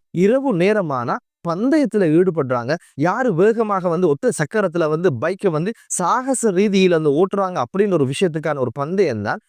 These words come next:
இரவு நேரங்கள்ல தூங்க முடிவதில்லை, ஒலி எழுப்புவது, ஹோன் பண்ணுவது, மிக மோசமான முறையில அபாயகரமாக பைக்கை ஓட்டுற ஒரு கலாச்சாரம் உருவாகி வந்திருக்குது. அந்த பின்னணியில தான் அந்த குறித்த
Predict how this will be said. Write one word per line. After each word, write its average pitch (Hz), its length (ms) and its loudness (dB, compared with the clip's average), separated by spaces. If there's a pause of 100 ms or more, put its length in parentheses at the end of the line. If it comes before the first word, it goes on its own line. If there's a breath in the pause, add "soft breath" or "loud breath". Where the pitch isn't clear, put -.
(180)
இரவு 247 300 2
நேரங்கள்ல 202 340 2
தூங்க 196 280 2
முடிவதில்லை, 151 460 2 (160)
ஒலி 190 260 2
எழுப்புவது, 165 560 2
ஹோன் 202 300 0
பண்ணுவது, 151 420 0 (260 loud breath)
மிக 208 240 2
மோசமான 214 520 -2
முறையில 180 340 2
அபாயகரமாக 180 640 -4
பைக்கை 165 360 0
ஓட்டுற 175 360 0
ஒரு 143 120 -2
கலாச்சாரம் 156 520 -4
உருவாகி 170 360 0
வந்திருக்குது. 135 400 -4 (160)
அந்த 240 240 -4
பின்னணியில 240 560 0
தான் 196 160 -2
அந்த 170 120 -2
குறித்த 165 300 0